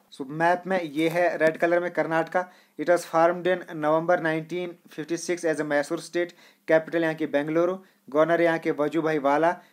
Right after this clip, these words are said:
चीफ मिनिस्टर यहाँ के बी एस येडियुरप्पा जो बीजेपी से हैं।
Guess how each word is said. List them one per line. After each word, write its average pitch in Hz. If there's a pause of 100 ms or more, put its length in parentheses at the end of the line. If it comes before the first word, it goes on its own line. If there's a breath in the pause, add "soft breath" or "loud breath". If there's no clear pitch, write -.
(140)
चीफ 180
मिनिस्टर 175
यहाँ 160
के 165
बी 147
एस 160
येडियुरप्पा 151
जो 143
बीजेपी 143
से 175
हैं। 190